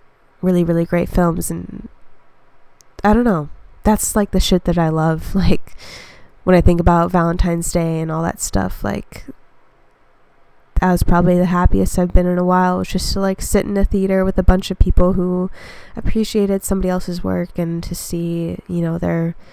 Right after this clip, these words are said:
projects for s-, the first time, uh, in some cases, and, um, for people to stick around after and listen to the Q and A's, and I don't know, it was just, like, pure bliss. So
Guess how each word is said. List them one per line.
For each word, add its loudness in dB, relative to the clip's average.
projects 2
for 0
s-, -6
the -4
first -2
time, -2
uh, -8
in -8
some -4
cases, -4
and, -8
um, -4
for -2
people 6
to 0
stick -4
around 0
after 2
and -6
listen -2
to -4
the -6
Q -4
and -2
A's, -4
and -10
I 2
don't -6
know, -12
it 2
was 0
just, -2
like, -8
pure -6
bliss. -4
So -6